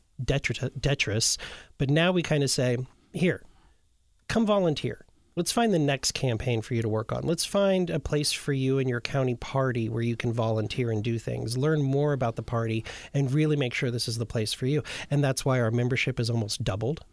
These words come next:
in the last year. That's why we went from fifteen county parties to fifty in the last year. Um, our national membership is up. Our contributions are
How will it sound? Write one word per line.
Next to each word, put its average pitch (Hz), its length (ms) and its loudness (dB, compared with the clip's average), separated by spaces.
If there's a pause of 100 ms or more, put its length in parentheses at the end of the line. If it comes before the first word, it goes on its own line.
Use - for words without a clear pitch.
(220)
in 131 120 2
the 131 60 4
last 127 320 2
year. 127 220 0
That's 123 200 -2
why 127 140 4
we 127 80 2
went 123 200 0
from 110 180 -2
fifteen 139 500 0
county 123 300 2
parties 120 500 0 (280)
to 117 140 -2
fifty - 680 -4 (360)
in 131 100 2
the 113 80 2
last 107 380 0
year. 101 280 -2 (520)
Um, 113 640 2
our 120 120 0
national 123 480 2
membership 117 540 0
is 107 160 0
up. 113 280 -2 (260)
Our 113 380 2
contributions 113 880 0
are 104 300 -2